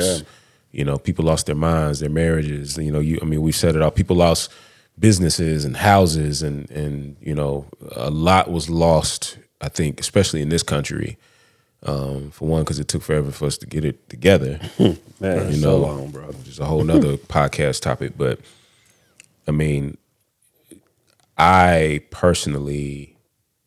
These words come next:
Speaker 2: had more growth, I think, in that time period.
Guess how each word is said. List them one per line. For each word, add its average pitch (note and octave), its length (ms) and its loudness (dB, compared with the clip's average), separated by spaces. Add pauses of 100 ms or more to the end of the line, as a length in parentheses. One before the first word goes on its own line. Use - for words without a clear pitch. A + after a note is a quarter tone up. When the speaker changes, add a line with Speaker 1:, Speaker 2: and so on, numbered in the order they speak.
(140)
Speaker 2:
had D#2 240 2
more D2 200 0
growth, D2+ 840 -2 (200)
I C#2+ 80 -6
think, D2 240 -4
in C#2+ 80 -4
that C#2+ 160 -2
time C#2+ 300 -2
period. C#2 580 -2